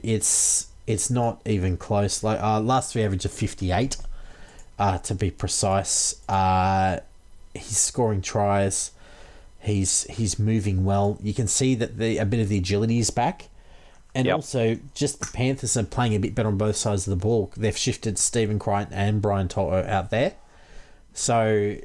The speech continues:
Speaker 1: it just adds a lot of strike to that side of the park.
Speaker 2: My issue with owning Brian To'o is I own Stephen Crichton, so I'd be owning the centre and winger on the same side. I don't know how I feel about that.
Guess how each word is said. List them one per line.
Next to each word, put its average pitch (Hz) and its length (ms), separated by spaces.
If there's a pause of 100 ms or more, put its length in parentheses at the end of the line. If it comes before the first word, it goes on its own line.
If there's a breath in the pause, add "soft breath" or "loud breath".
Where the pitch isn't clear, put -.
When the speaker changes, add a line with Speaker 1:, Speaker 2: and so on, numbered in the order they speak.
(140)
Speaker 1:
it 117 140
just - 320
adds 110 180
a 110 80
lot 101 160
of 87 100
strike - 400
to 104 100
that 104 160
side 101 220
of 87 100
the 95 60
park. 95 500 (1400)
Speaker 2:
My 120 240
issue 110 320
with 95 140
owning 92 280
Brian 90 300
To'o 95 380
is 92 160
I 90 160
own 85 80
Stephen 80 340
Crichton, 90 400
so - 180
I'd 85 100
be 90 120
owning 90 340 (220)
the 98 100
centre 90 320
and 85 120
winger 92 200
on 87 120
the 80 60
same 80 280
side. 87 500
I 90 100
don't 85 140
know 85 80
how 82 60
I - 60
feel 85 240
about 82 180
that. 82 200